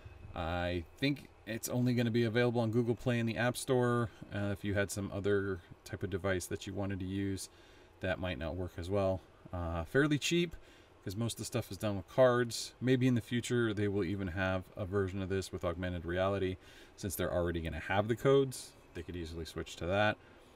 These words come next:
We'll see how it goes. Art looks pretty neat. Um, I mean, it's not the style that you would find in the something made more for adults. Skews a little bit younger,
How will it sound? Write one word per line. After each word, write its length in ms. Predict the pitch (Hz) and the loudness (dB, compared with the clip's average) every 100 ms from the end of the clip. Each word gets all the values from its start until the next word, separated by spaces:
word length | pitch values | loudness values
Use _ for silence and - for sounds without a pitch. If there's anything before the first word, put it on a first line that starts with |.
| - - | -18 -8
We'll 80 | 104 | -6
see 180 | - | -2
how 180 | 95 92 | 0 2
it 100 | 82 | 0
goes. 480 | 98 92 92 87 - - - | 0 0 0 -4 -10 -16 -4
Art 180 | 143 143 - | -2 -2 -4
looks 180 | 135 - | -4 -4
pretty 280 | - 131 127 | 0 4 4
neat. 400 | 120 120 - - - - | 4 2 -2 -12 -14 -8
Um, 580 | 110 110 107 107 104 98 - - - - - - - | -4 -2 0 -2 -4 -8 -14 -20 -20 -20 -20 -18 -6
I 60 | 107 | -2
mean, 160 | 104 | 0
it's 160 | 104 - | -2 2
not 240 | 123 - | 0 0
the 80 | 104 | -4
style 560 | - - 101 104 104 92 | -2 2 6 6 6 4
that 180 | 101 | 2
you 160 | 82 98 | 2 0
would 160 | 92 85 | -2 -2
find 640 | - 98 95 95 90 107 | -2 0 0 -2 -4 -8
in 600 | 98 95 92 90 90 82 87 - | -6 -4 -2 -4 -4 -6 -12 -12
the 340 | 90 92 87 87 | -6 -4 -4 -4
something 340 | - 87 92 | -6 -4 -4
made 200 | 90 82 | -4 -4
more 200 | 87 90 | -4 -6
for 160 | - 87 | -4 -4
adults. 440 | 87 120 117 - - - - - - - | 0 0 0 -6 -16 -20 -20 -20 -20 -12
Skews 360 | - 101 92 | -6 -4 -2
a 40 | 87 | -2
little 200 | 87 82 | -4 -4
bit 160 | 80 | -4
younger, 460 | 82 98 90 95 | -2 -4 -2 -2